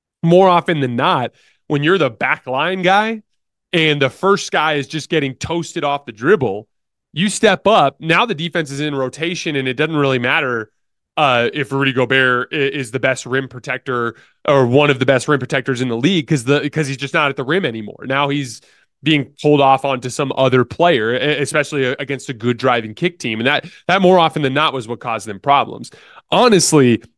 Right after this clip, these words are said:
any sort of legitimate criticism towards Rudy Gobert as a playoff player centered on the offensive end of the floor.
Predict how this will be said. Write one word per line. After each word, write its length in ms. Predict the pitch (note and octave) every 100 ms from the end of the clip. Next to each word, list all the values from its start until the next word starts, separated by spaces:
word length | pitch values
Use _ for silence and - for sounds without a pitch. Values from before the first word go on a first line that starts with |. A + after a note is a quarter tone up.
| -
any 220 | F#3+ A#3
sort 240 | - F#3+ D#3+
of 100 | C3+
legitimate 540 | C3+ A2+ E3 F3 D3+
criticism 580 | - D#3+ D#3 D#3 C3 B2+
towards 260 | D3+ C#3
Rudy 200 | A2+ C3+
Gobert 460 | B2+ B2 C3 C3 C3
as 160 | A#2+ A2+
a 80 |
playoff 540 | - - A3 C4 F#3 -
player 260 | E3 C#3+
centered 300 | C3+ F3+ E3
on 80 | C#3
the 80 | A#2+
offensive 500 | A2+ E3 - A#2+ A#2
end 140 | A2 G2
of 40 |
the 60 | G2+
floor. 300 | - -